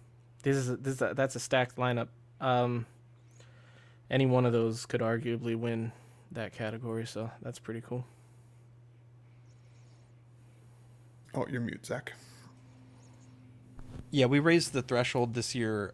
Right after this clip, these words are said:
Speaker 3: uh, or last year rather, from, I think it was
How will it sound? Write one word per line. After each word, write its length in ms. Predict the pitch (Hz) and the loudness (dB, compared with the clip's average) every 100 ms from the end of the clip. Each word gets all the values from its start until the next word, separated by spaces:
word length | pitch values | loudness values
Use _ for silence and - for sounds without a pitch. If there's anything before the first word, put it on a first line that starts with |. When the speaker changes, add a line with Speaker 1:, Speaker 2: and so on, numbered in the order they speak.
| - | -10
Speaker 3:
uh, 80 | 117 | -2
or 220 | 117 139 | 4 6
last 320 | 131 131 135 - | 8 6 4 2
year 100 | 120 | 2
rather, 240 | 107 110 | 2 0
from, 720 | - - 127 117 113 113 113 - - | -4 -4 2 4 4 0 -6 -10 -10
I 20 | |
think 220 | - 131 | -8 -6
it 80 | 170 | -2
was 300 | 175 156 | 0 -2